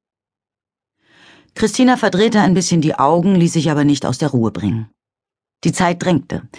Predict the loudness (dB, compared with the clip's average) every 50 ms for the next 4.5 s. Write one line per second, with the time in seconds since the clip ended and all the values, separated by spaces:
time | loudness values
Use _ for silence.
0 | -20 -20 -14 -12 -4 -4 -2 0 0 2 2 0 0 0 0 2 2 2 0 0
1 | 0 -2 -2 -4 -4 -2 -4 -6 -6 -6 -6 -6 -4 -2 -2 -2 0 0 0 0
2 | 0 -2 -4 -4 -4 -4 -4 -6 -8 -12 _ _ _ _ _ _ _ _ _ _
3 | _ _ _ _ _ _ _ _ _ _ _ _ _ _ _ _ -20 -14 -4 0
4 | 0 0 0 0 0 0 0 0 -2